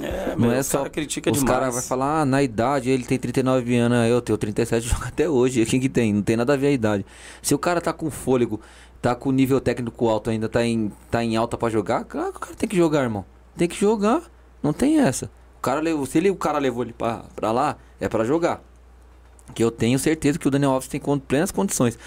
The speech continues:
Speaker 2: Porque você pode ver, ele não ficou parado aí, panguando. Ele ficou treinando, irmão. Ele ficou se preparando. E a oportunidade caiu lá nele, lá.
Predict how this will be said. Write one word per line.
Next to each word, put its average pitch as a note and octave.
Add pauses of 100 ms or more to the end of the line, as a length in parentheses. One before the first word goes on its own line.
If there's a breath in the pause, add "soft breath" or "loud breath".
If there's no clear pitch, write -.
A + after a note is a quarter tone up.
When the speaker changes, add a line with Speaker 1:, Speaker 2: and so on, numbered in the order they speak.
(320 loud breath)
Speaker 2:
Porque F#3+
você F3+
pode G3
ver, C#4+
ele D#3
não E3
ficou -
parado E3+
aí, B2 (680)
panguando. A#2+
Ele A#2
ficou -
treinando, A#3+
irmão. C4+ (840)
Ele G#2
ficou B2+
se B2+
preparando. F3 (420 loud breath)
E A#2+
a B2
oportunidade C3
caiu D#3
lá F3+
nele, G3
lá. D4+